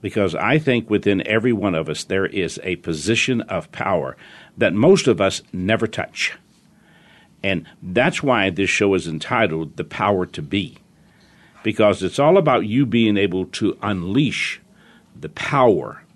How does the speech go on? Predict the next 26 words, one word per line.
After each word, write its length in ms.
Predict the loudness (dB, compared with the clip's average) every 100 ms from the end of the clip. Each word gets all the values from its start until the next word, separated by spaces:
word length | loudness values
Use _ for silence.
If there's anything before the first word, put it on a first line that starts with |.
| -12
that 180 | -4 -4
is 180 | -4 -8
within 340 | -10 -8 -8
you. 260 | -8 -14 -18 _ _ _ _ _ _ _ _ _ _
So 220 | -4 0 0
when 260 | 0 0
I 140 | 2 2
started 600 | 2 4 4 2 -2 -12 _ _ _
this 300 | -10 -4 -4 -4 -16 _
process, 540 | -2 0 0 -2 -4 -4
this 180 | -6
crusade 600 | -6 -6 -6 -2 -2 -2
that 120 | -4 -8
I'm 160 | -10
on, 180 | -12 -18 _ _ _ _ _ _ _ -20 -20 _
I 140 | -6 0
made 280 | 4 6
a 60 | 4
commitment 640 | 4 4 6 4 0 -6
to 120 | -4
myself. 600 | -4 -4 -6 -8 -10 -16 -20 _ _ _ _ _ -20 -20 -20 -10
And 160 | -2
that 180 | 0 0
commitment 420 | 0 0 0 -4
was 200 | -4 -6
this. 380 | -6 -6 -6 -10